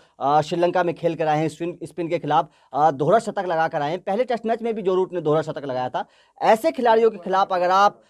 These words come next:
अ, पाँच विकेट लेते हैं तो जाहिर तौर पर आपकी कामयाबी बड़ी है।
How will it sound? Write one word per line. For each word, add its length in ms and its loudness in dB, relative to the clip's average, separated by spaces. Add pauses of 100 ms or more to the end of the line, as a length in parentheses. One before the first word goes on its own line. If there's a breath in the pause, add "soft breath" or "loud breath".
(140)
अ, 140 4
पाँच 400 0
विकेट 260 -2
लेते 260 -2
हैं 200 0
तो 80 -8
जाहिर 240 0
तौर 180 -2
पर 140 -6
आपकी 280 -2
कामयाबी 580 0 (260 soft breath)
बड़ी 440 4
है। 320 -8